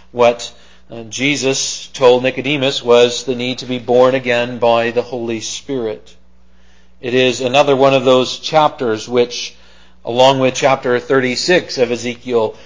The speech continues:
uh, the teachers in Israel should have known. Spiritual life is worked by God through the preaching of his prophets by the power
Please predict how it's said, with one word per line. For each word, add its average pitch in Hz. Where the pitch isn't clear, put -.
uh, 117
the 117
teachers 120
in 123
Israel 117
should 117
have 110
known. 110
Spiritual 147
life 117
is 110
worked 131
by 131
God 107
through 147
the 151
preaching 143
of 123
his 127
prophets 110
by 117
the 123
power 107